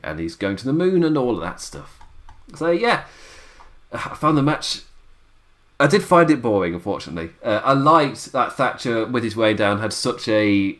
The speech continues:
strong logic to it, and Loomis was actively hindered, and I like that idea of, uh, they keep kind of putting Loomis over as like a wild animal, but I like that idea here, where, like, he's weighing down the arm, but Loomis didn't really take it into stock, really, until he tried to use it.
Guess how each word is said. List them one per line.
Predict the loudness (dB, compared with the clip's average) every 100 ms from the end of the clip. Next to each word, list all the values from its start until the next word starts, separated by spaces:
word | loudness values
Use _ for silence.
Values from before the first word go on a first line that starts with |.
| -14
strong | -4 2 2 2
logic | 0 2 2 -2 0
to | 2
it, | 2 0
and | 0
Loomis | 2 2 0 0
was | -4 -4
actively | -6 -4 -4 -4
hindered, | -2 -2 0 0
and | 0
I |
like | 0 0
that | 0
idea | 2 2 2 2
of, | 2 2 0
uh, | -4 -4 -6 _
they | -6 -4
keep | -4 -4 -10 _
kind | 0 0
of | 2
putting | 0 2
Loomis | 2 0 2
over | 0
as | 0
like | 2 2 2
a |
wild | 2 2 2
animal, | 0 -2 -4
but | -2 0
I |
like | 2 2 0
that | -2
idea | 0 -2
here, | 0 0 0 -4 -10 -20 _
where, | -2 0 2 2 -2 -12 _ -6
like, | 0
he's | 2
weighing | 4
down | 4 2
the | 4
arm, | 6 6 4
but | 0
Loomis | 2 2 2
didn't | -2 -4 -4 -6 -2
really | 0 2 2 0 -2 -6 _ _ _ _ _ _ -14
take | -6 -6 -4
it | -6
into | -6
stock, | -4 4 4 4
really, | -2 0 0
until | -2
he | -6
tried | -8 -6 0 0 0
to | -4
use | -2 -2 -2
it. | -8 -10